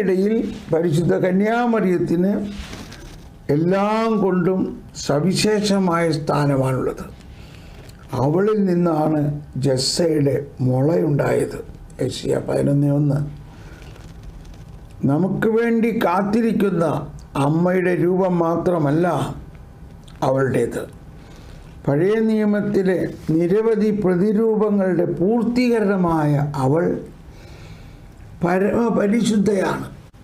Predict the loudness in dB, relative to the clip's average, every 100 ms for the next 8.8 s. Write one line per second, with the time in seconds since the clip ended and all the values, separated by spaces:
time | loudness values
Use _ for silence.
0 | -14 -4 0 2 2 2 2 2 2 0
1 | 0 0 2 2 2 0 -2 -4 -12 -20
2 | -20 -20 -20 -20 -20 -18 -18 -18 -20 -20
3 | -10 -2 2 2 2 2 2 2 2 0
4 | 0 2 2 -2 -2 0 2 2 2 2
5 | 2 2 0 -2 0 0 0 -4 -10 -16
6 | -18 -18 -18 -18 -18 -18 -20 -20 -4 0
7 | 2 2 2 2 2 2 2 2 2 2
8 | 2 2 2 2 2 2 2 0